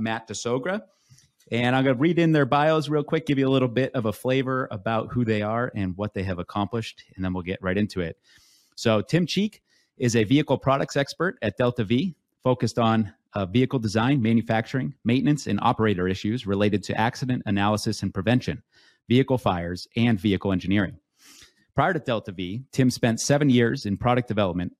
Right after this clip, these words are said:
at commercial vehicle manufacturer, where he investigated accidents of various types, including fires of truck and bus products,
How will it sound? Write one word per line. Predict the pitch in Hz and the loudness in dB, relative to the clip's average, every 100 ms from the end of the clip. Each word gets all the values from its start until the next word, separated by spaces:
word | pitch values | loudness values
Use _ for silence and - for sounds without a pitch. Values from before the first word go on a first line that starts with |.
| - | -6
at | 107 | -2
commercial | 113 113 123 117 | 2 2 4 2
vehicle | 101 110 104 104 | 4 2 2 2
manufacturer, | 101 104 95 117 120 135 - 82 101 _ | 4 4 2 2 0 0 -6 -10 -12 _
where | - 101 | -4 0
he | 110 | 2
investigated | 95 120 - 110 113 98 | 2 2 0 0 0 2
accidents | 98 120 - 127 127 | 0 -2 -2 -2 -2
of | 98 | -2
various | 101 123 135 - | 2 2 2 2
types, | 110 78 - - | -2 -4 -6 -10
including | - 101 113 95 | -6 0 2 2
fires | - 110 117 107 | 2 2 2 -2
of | 87 | -6
truck | - 135 - _ _ - | -4 -4 -4 _ _ -2
and | 113 120 | 2 4
bus | 117 104 | 2 0
products, | - 90 80 - | -2 -6 -6 -12